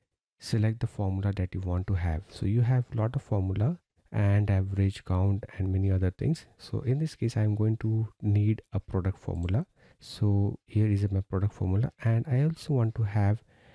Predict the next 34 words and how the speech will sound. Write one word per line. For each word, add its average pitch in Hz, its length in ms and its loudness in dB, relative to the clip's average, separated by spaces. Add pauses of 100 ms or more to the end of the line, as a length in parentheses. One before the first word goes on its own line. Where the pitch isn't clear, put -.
(340)
what 127 240 0
kind 113 200 -2
of 113 100 -4
product, 98 380 0
product 101 340 0
of 110 220 -2
quantities 107 540 -2
that 98 180 -4
is 104 180 -2
left, 95 320 2 (160)
right, 98 320 0
above, 95 360 -2
or 92 100 0
below. 85 360 -2
So - 160 -18
here 110 380 -2
in 107 140 0
the 104 80 0
bracket 101 400 -2 (420)
or 104 80 2
in 98 140 2
the 101 80 -2
parenthesis, 135 720 -4
I'll 95 280 -4
type 98 220 -2 (1080)
left, 85 380 -2 (380)
product 120 340 -2
of - 180 -12 (140)
all 113 140 2
the 139 140 0
quantities 107 520 -2
that - 180 -6
are 92 200 0
there 90 180 0